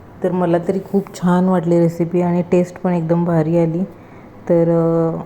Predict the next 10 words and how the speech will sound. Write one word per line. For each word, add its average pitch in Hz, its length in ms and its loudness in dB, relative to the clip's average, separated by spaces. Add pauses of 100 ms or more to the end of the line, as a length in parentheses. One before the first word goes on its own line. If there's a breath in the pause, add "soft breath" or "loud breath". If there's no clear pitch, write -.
(1300 loud breath)
कमेंटमध्ये 185 560 0
सांगा 202 500 0
कशी 185 300 -6
वाटली 170 340 -2
ते. 185 320 -6 (600 loud breath)
आणि 175 880 -2 (180)
त्या 185 180 2
ताईला 170 280 2
पण 180 200 -2
थँक्यू. 196 440 0